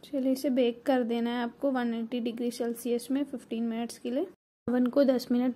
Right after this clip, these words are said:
preheat कर दिया one eighty degree Celsius में, फिर उसको fifteen minute bake किया one eighty degree Celsius में।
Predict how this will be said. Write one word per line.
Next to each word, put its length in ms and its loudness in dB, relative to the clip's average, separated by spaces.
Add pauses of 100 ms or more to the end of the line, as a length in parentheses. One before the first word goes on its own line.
preheat 360 2
कर 180 2
दिया 200 4
one 160 4
eighty 260 0
degree 300 2
Celsius 480 4
में, 120 4
फिर 180 2
उसको 240 0
fifteen 440 2
minute 320 4
bake 300 2
किया 120 4
one 160 2
eighty 240 0
degree 300 2
Celsius 480 -2
में। 100 4